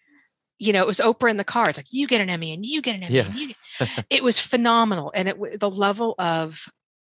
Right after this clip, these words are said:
Speaker 2: love and appreciation and excitement within the studio and within the, the production was unbelievably special. And I've not experienced that again since that
Speaker 1: <laughs>
Speaker 2: first one. So,
Speaker 1: Sure.
Speaker 2: um,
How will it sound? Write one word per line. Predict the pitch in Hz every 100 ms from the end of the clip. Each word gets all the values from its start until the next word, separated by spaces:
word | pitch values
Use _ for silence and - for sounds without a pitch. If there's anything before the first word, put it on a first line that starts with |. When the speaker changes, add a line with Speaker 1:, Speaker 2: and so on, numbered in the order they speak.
| -
Speaker 2:
love | 180 214 175 165
and | 170
appreciation | 160 - 220 - 190 190 - 160 151
and | - 165
excitement | 160 - 196 202 175 156 - _ _ _ _ _
within | 180 170 190
the | 170
studio | - 214 202 180 156 139
and | - 160
within | 156 175
the, | 170 - _ _
the | -
production | - 196 202 - 160 139 156 _ _ - _ _ _ _ _ _
was | 185 196 170 156 - _ _ _
unbelievably | 208 226 220 190 185 196 175
special. | - 165 - 185 175
And | 165
I've | 156 147
not | 156 156 160
experienced | - - 156 147 -
that | 160 147
again | 139 139 127 123 147
since | - 160 -
that | 139 -
Speaker 1:
<laughs> | -
Speaker 2:
first | - -
one. | - - - _
So, | - - 180 165 - - - -
Speaker 1:
Sure. | 196 185
Speaker 2:
um, | 170 165 156